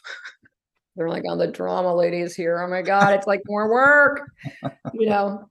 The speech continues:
Speaker 1: Um, but the, the show that we did in, at the end of the summer was so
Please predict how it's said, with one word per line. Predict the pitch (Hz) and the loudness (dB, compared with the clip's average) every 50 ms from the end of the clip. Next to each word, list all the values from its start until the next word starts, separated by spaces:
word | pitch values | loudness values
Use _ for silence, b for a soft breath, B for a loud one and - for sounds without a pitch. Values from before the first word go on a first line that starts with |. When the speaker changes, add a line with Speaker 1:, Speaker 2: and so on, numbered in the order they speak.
| _ - | _ -6
Speaker 1:
Um, | - 190 180 180 185 185 180 185 180 180 180 - - _ _ _ _ _ _ _ _ _ _ _ _ - | -4 -2 -2 0 -2 -2 -2 -4 -4 -6 -8 -12 -16 _ _ _ _ _ _ _ _ _ _ _ _ -6
but | 175 - 240 240 | 0 2 2 4
the, | 240 240 226 220 214 208 214 208 202 202 202 | 4 6 6 8 8 8 8 6 6 4 2
the | - 208 202 | 0 0 0
show | - - - - 330 330 311 240 190 175 165 | 0 -2 -2 0 2 4 4 6 6 6 4
that | 170 170 | 4 2
we | 175 170 | -2 -2
did | 165 180 180 175 | -2 0 0 0
in, | 170 170 165 - - - - | 0 -2 -8 -10 -14 -12 -10
at | 175 175 - | -8 -6 -4
the | 180 170 - | -4 -4 -2
end | 190 185 180 | -2 -2 -4
of | 160 | -4
the | 156 | -6
summer | - 185 180 170 156 | -6 -6 -4 -4 -4
was | 151 151 151 - | -4 -4 -6 -10
so | - - - - | -10 -10 -10 -10